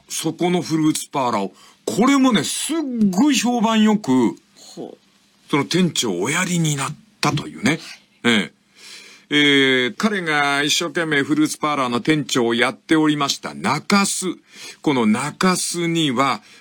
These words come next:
Speaker 1: ある種の音楽の渦巻きがありまして、夜のネオン街でありますが、ラテン系の飲み屋では、洒落たバンドが歌を歌ってラテンの演奏をやる。そのラテンバンドがペドロ&カプリシャス。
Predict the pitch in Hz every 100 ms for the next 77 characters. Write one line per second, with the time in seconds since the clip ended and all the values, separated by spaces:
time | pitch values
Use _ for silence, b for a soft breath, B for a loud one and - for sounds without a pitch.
0 | _ 151 220 208 - 208 127 180 226 151
1 | 110 101 95 104 139 135 107 123 92 104
2 | 139 131 - 73 64 b b - 143 131
3 | 110 107 123 131 117 95 87 90 98 -
4 | 165 123 B B - 110 143 - 196 180
5 | - 175 160 151 139 139 123 95 85 71
6 | b b b b b - - - 127 151
7 | 156 139 143 135 123 113 - - 107 190
8 | 165 104 104 87 - 98 107 185 165 151
9 | 139 135 113 85 - - b b b b
10 | - 202 196 117 117 - 240 240 226 220
11 | 208 170 190 - b b - - 120 226
12 | 214 156 156 147 - 120 104 - - -
13 | -